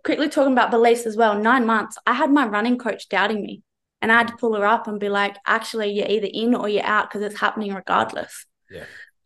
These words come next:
Speaker 1: So, and to have to pull someone up who's, like, supposed to be supporting us along the way as well, she was like, "Oh, this girl means business." And I'm like, "Yeah, we're going, we're doing it."
Speaker 2: Yeah.
Speaker 1: So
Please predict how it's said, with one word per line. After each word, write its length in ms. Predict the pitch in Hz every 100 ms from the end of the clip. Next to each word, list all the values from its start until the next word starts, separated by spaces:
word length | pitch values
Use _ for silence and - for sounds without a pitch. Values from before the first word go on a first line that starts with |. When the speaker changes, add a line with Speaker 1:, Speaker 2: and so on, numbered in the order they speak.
| -
Speaker 1:
So, 260 | - 233
and 420 | 196 196 175 214
to 60 | 214
have 220 | 226 233
to 60 | 226
pull 200 | - 226
someone 320 | 233 214 202
up 220 | 196 196
who's, 280 | 196 202 196
like, 220 | 208 190 - _ -
supposed 380 | - - 226
to 60 | 214
be 80 | 208
supporting 440 | 208 - 220 208
us 160 | 196 196
along 300 | 208 208 202
the 60 |
way 200 | 190 208
as 140 | 185 180
well, 240 | 240 202
she 140 | 202 208
was 120 | 202
like, 160 | 202 -
"Oh, 320 | 214 196 190
this 160 | - 220
girl 220 | 220 202
means 240 | 202 196 190
business." 440 | 190 190 175 180
And 80 | 214
I'm 120 | 196
like, 160 | 196 -
"Yeah, 280 | 220 196 180 -
we're 140 | 202
going, 420 | 208 208 190 190
we're 80 | 220
doing 300 | 190 202 208
it." 200 | - - - - - - 120
Speaker 2:
Yeah. 200 | 113 95
Speaker 1:
So 140 | -